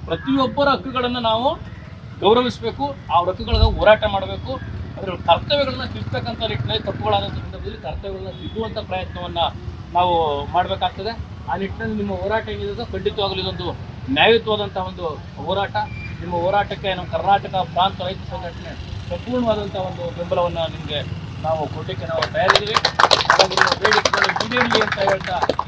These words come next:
ಒಂದು ಇನ್ನು ನಿಮ್ಮ ಸಂಘಟಿತ ಹೋರಾಟ ಮತ್ತಷ್ಟು ಗಟ್ಟಿಯಾಗಬೇಕು. ಇವತ್ತು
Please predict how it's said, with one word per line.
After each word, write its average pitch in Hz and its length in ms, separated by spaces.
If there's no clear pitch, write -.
ಒಂದು 190 120
ಇನ್ನು 196 280
ನಿಮ್ಮ 185 180
ಸಂಘಟಿತ 202 420
ಹೋರಾಟ 190 400
ಮತ್ತಷ್ಟು - 540
ಗಟ್ಟಿಯಾಗಬೇಕು. 190 580
ಇವತ್ತು 190 480